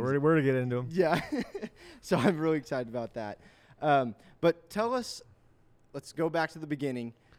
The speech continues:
Speaker 2: Tell us about yourself, where you're from, uh, what your family does, and kinda how you got into sports.
Speaker 1: Grew up here in Kerman, California,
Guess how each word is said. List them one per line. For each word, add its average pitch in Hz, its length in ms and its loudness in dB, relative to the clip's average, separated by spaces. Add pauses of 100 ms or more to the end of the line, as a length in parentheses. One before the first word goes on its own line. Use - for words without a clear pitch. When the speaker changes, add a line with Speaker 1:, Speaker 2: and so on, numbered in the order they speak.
(140)
Speaker 2:
Tell 160 200 0
us 175 120 -4
about 160 280 -4
yourself, 143 480 -4
where 139 200 0
you're 170 120 0
from, 139 600 -4 (600)
uh, 123 260 -4
what 127 240 -4
your 151 80 -10
family 143 440 -4
does, 127 800 -2 (400)
and 117 320 -8
kinda 131 180 -8
how 131 140 -6
you 120 100 -6
got 113 180 -6
into 107 180 -10
sports. - 520 -14 (380)
Speaker 1:
Grew 147 300 4
up 165 140 2
here 160 260 2
in 135 80 -2
Kerman, 139 240 -2
California, 135 580 0